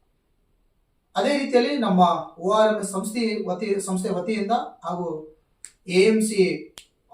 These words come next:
Hospital and Clinic ವತಿಯಿಂದ ನಮ್ಮ ಗ್ರಾಮೀಣ ಪ್ರದೇಶದ ಎಲ್ಲ ಜನರಿಗೆ ಇದರ ಸದುಪಯೋಗ ಆಗಲಿ ಎಂಬುದಾಗಿ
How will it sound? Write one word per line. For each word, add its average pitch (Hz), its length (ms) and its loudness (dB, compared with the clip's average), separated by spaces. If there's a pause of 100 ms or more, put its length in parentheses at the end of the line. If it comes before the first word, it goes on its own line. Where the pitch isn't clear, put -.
(100)
Hospital 226 440 -4
and 180 280 -4
Clinic 190 260 0
ವತಿಯಿಂದ 185 400 -2 (960)
ನಮ್ಮ 175 220 -2 (840)
ಗ್ರಾಮೀಣ 214 420 2
ಪ್ರದೇಶದ 208 420 -2
ಎಲ್ಲ 202 360 0
ಜನರಿಗೆ 185 680 -2 (360)
ಇದರ 190 200 -2
ಸದುಪಯೋಗ 233 480 2
ಆಗಲಿ 220 340 2
ಎಂಬುದಾಗಿ 185 800 -2